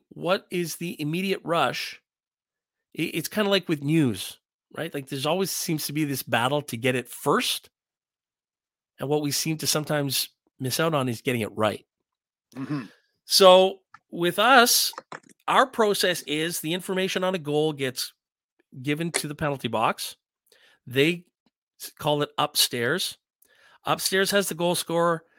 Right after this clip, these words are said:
Speaker 1: They do a video review for the assists. They call it over to me. I announce it. If the assists are unclear, then it takes more time. And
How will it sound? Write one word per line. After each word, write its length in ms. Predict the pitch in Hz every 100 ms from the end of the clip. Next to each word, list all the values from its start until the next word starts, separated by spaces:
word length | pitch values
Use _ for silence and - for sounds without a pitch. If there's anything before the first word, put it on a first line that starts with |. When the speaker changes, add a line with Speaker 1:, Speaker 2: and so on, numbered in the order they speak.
| _ -
Speaker 1:
They 160 | 139
do 160 | 160 185
a 60 | 175
video 320 | 170 170 165
review 380 | 156 143 151 147
for 120 | 143
the 160 | 127
assists. 540 | 113 - 135 143 - - _ _
They 200 | 120 143
call 280 | 151 170 156
it 60 | 147
over 220 | 143 135
to 140 | -
me. 280 | 131 131 -
I 120 | - 123
announce 400 | 117 107 - -
it. 100 | - _ _ _ _ _ _ _ _ _ _ _ - - - - - _ _ -
If 320 | 170 - - -
the 160 | - 165
assists 420 | 156 233 262 -
are 120 | 190 -
unclear, 680 | 180 180 - 202 226 - - _ _ _ _ _ _ _ _ _ _ 127
then 320 | 151 170 170 -
it 140 | 160
takes 260 | 175 175 151
more 180 | 165
time. 500 | 170 - 185 110 - - _ _ _ _ _ _ _ _ _ _
And 400 | 135 139 139